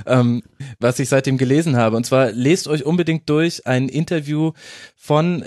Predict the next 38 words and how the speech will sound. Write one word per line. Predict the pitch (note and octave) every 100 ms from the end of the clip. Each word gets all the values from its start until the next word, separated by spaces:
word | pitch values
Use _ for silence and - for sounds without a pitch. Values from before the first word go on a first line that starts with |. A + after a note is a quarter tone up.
| -
Ewald | C3+ E3+ F3 E3
Lien, | D#3 E3+ F3+
Andreas | A2+ C3+ C#3+ C#3+ -
Rettig, | D3 D#3+ C#3+
geführt | B2+ - G3
von | - C#3+
Michael | D3+ D#3+ C#3+ C#3
Horeni, | C3 B2 D3 E3 C#3+ F#3+ - _ _ -
in | E3
der | F3 C3 C#3
F | C#3+
A | B2+
Z. | B2 E3 F3+ -
Es | B2+
ist, | C3 C#3 -
ähm, | B2 B2 B2
komplett | B2 B2 C3+ -
online | C3 C#3 C3
zu | B2+ A#2+
finden. | D#3 E3 D3+ A2+
Ich | A#2+ -
pack | C#3+ -
den | B2
Link | B2+ C#3
in | A#2
die | A#2
Shownotes. | - A#2+ B2+ A#2 B2 - _ _ -
Mega, | A#2 C3+ D#3+ D#3
mega | C3+ B2 A#2
gut. | G2+ F#2+
Hat's | B2 B2
einer | C3+ E3+
von | - D3+
euch | C#3+
beiden | C#3 C#3+
zufällig | - D#3+ D#3 C#3 -
gelesen, | B2 B2 B2+ D3 -
Eike? | B2+ C3 F3